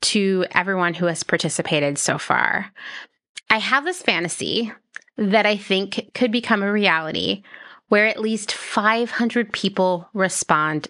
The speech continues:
to the survey. I think five hundred is a good place to say, "Hey,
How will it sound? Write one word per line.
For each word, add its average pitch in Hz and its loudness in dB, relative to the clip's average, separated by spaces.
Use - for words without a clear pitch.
to - -2
the 165 2
survey. 160 -2
I 233 2
think 359 -2
five 294 2
hundred 254 0
is 208 -2
a 190 -6
good 202 0
place 202 -2
to 208 -2
say, 185 2
"Hey, - -2